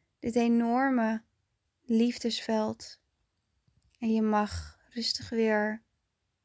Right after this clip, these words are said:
terugkomen naar gewoon bewustzijn. En je lijf even bewegen. En hou die verbinding maar heerlijk vast.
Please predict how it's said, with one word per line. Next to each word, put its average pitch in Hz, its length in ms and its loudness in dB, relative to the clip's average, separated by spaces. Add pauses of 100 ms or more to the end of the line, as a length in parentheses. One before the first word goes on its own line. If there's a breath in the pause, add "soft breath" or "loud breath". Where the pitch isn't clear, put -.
(260)
terugkomen 220 840 0
naar 208 440 -2 (840)
gewoon 208 440 2
bewustzijn. 247 880 -4 (1800)
En 240 200 0
je 214 220 2
lijf 208 340 4
even 208 300 -4
bewegen. 220 760 -2 (120)
En 277 120 -4
hou 311 160 4
die 320 120 2
verbinding 262 480 0
maar 226 120 0
heerlijk 220 320 -2
vast. - 580 -6